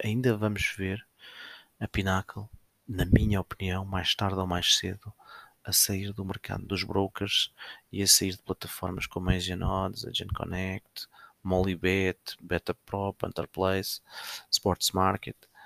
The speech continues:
Ainda, ainda vamos ver, ainda vamos ver a Pinnacle a sair desses mercados e a querer estar claramente como se fosse um bookie, e um bookie é mercado, é mercados, é mercados de grande, grande dimensão populacional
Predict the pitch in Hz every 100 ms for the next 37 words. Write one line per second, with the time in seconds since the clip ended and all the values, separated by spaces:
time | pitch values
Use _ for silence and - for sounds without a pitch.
0 | - _ 107 104 104 - - 110 113 107
1 | 110 107 98 101 98 104 - - 98 101
2 | 95 95 - - - - - - - -
3 | - 69 65 - - - - - - -
4 | - - 101 - - - - - 101 98
5 | 98 92 - 98 - 104 - 98 92 98
6 | 95 - 110 _ - - - - _ _
7 | 98 95 95 95 - 104 - 95 - 95
8 | - - - - - 135 139 120 _ -
9 | - - - - - - _ _ - 95
10 | - 90 - 135 - - - 95 - -
11 | - - - - 101 98 87 - 95 92
12 | 95 95 92 - - - - - - 95
13 | 92 - - 113